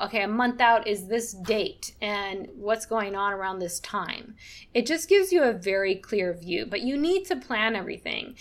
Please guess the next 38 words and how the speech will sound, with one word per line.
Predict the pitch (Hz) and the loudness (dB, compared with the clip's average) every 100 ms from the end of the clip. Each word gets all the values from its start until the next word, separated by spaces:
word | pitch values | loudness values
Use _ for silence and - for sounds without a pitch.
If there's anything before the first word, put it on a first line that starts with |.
| - - | -14 -4
This | 254 | -4
can | 254 277 233 | 0 0 0
really | 262 262 247 | 0 -2 -2
help | - 214 214 190 | -2 -2 -4 -4
you | 180 185 185 - - | -4 -4 -8 -14 -6
in | 208 | -4
your | 190 185 | -2 -6
timelines | - 190 190 196 190 190 190 | -6 -6 -6 -6 -4 -6 -6
and | 185 | -8
your | 185 175 | -6 -8
activities | - - 233 208 202 - - | -8 -6 -4 -4 -8 -12 -14
too, | - 220 185 - - - - | -10 -6 -6 -8 -16 -18 -12
once | 196 190 | -10 -8
you | 196 | -6
have | 185 180 | -4 -6
this | 175 | -6
nonprofit | 202 180 180 180 - 165 | -6 -8 -8 -8 -8 -10
calendar. | - - 190 175 - - - - | -8 -8 -6 -8 -10 -10 -12 -12
So | - 330 311 302 - | 4 8 10 8 0
once | 262 339 392 | 2 4 8
you | 415 | 8
have | 349 | 8
your | 294 | 8
objectives | 220 185 185 - 254 214 | 4 2 -2 0 -2 -2
and | 185 | -8
tasks | - - 208 - | -6 -6 -6 -4
for | 208 | -6
the | 175 | -8
best | - 208 180 - | -4 -4 -4 -8
projects | - 180 185 208 233 - - | -8 -6 -2 -2 -4 -6 -6
and | 208 | -4
you | 196 | -4
know | 196 190 185 | -2 0 0
how | 233 233 | 2 2
you're | 214 196 | 2 0
gonna | 190 180 | -2 -6
track | - - 180 185 - | -8 -10 -6 -4 -2
those, | 214 | -2